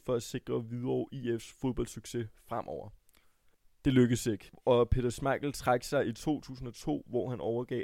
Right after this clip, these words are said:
alle aktier til Hvidovre Idrætsforening. Og siden da, i to tusind og fem, blev Hvidovre Holding A S stiftet, og er i dag ejer af fodboldklubben Hvidovre I F.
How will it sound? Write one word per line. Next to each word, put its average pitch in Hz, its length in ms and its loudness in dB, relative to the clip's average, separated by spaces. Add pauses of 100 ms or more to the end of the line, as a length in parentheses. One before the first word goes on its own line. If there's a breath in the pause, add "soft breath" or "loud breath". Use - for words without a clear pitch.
alle 120 280 -2
aktier 117 340 -6
til - 180 -18
Hvidovre 117 400 -4
Idrætsforening. 107 720 -12 (380)
Og 127 100 2
siden 156 320 -2
da, 135 280 0
i 135 60 -6
to 151 220 0
tusind 127 220 -10
og 120 60 -8
fem, - 340 -4
blev 127 140 -4
Hvidovre 127 580 0
Holding 127 560 -2
A 113 280 -2
S 117 40 -8
stiftet, 143 600 -8 (260)
og 110 420 2
er 92 80 0
i 107 100 0
dag 123 320 -2
ejer 107 360 0
af 107 240 -2
fodboldklubben 117 600 -8
Hvidovre 110 460 -8
I 98 280 -10
F. - 140 -20